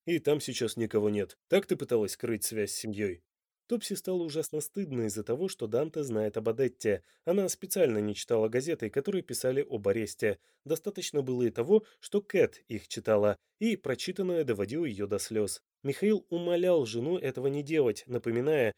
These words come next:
что все неточные, но смачные подробности пишутся, чтобы шокировать, а не информировать. «Я думал, что мне не повезло в родительской лотерее», продолжил Данте. «Но тебе, похоже, пришлось ещё хуже».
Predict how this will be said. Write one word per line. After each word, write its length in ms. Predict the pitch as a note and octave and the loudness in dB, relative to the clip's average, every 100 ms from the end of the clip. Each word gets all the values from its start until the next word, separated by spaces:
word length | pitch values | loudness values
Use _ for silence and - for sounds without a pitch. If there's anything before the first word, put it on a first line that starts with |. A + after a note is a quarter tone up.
| _ | _
что 300 | _ - C#3 | _ 0 0
все 480 | A#2 - F3+ F3 - - | 2 -2 4 4 2 -2
неточные, 800 | B2 A#2 F3 - - A2+ F#2 - | -4 0 0 0 -2 0 -2 -4
но 240 | D3 D#3+ - | 2 2 2
смачные 580 | - C#3 C3 - A2+ | -4 0 0 0 -4
подробности 640 | G#2 G#2+ D3+ F#3 D#3+ - C3 | -2 -2 -2 -2 -4 -6 -12
пишутся, 640 | - F#3+ - A2+ A#2+ G2+ - _ | -6 -6 -6 -2 0 0 -4 _
чтобы 300 | - F3+ E3+ | -2 -2 0
шокировать, 760 | D#3 D#3 - E3 C#3+ A2 G#2 - | -2 -4 -4 0 0 2 -2 -4
а 140 | B2 | -4
не 360 | A2+ A2 B2 A#2+ | -2 -2 -4 -6
информировать. 800 | G#2 A2+ G#2+ A2+ G#2 G2 F#2+ - _ _ _ _ | -6 -4 0 2 2 -2 -6 -14 _ _ _ _
«Я 240 | A#2+ E3 E3 | 0 2 4
думал, 400 | E3 D#3+ D#3 C#3+ | 4 4 4 2
что 240 | - B2+ | 0 -2
мне 300 | A2 A#2+ F#3+ | 0 0 2
не 120 | E3+ | 2
повезло 460 | C#3 B2 A2 A2+ A2+ | 0 0 0 0 0
в 60 | |
родительской 580 | G#2+ G#2+ G#2+ A2 G2 - | 0 -2 -4 -6 -6 -4
лотерее», 560 | G#2+ G#2+ A2 A2 F#2+ - _ _ | -4 -2 -2 -2 -4 -8 _ _
продолжил 500 | G#2 C3+ F3 D3+ C#3 | -6 -2 -4 -4 -4
Данте. 520 | A#2+ G2 F2+ G2 - _ _ - | -2 -2 -2 -4 -4 _ _ 4
«Но 200 | C3+ D3+ | 6 6
тебе, 260 | B2+ B2+ | 2 0
похоже, 420 | E3 F#3 E3+ D3+ | 0 0 -2 -2
пришлось 520 | D#3 A2+ G2+ B2 - - | -4 -4 -4 -2 -4 -6
ещё 380 | A2+ G#2+ - A#2 | -8 -8 -4 -4
хуже». 440 | - A2 G#2 G2 | -4 -4 -2 -2